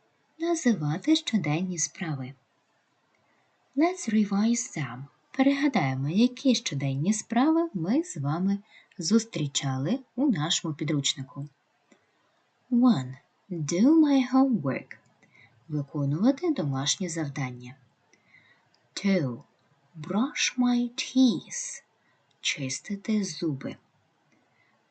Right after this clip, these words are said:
Three. Have a shower. Приймати душ.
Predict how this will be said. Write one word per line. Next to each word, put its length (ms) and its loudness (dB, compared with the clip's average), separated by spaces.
Three. 720 0
Have 260 0
a 140 -2
shower. 680 2
Приймати 720 2
душ. 520 -2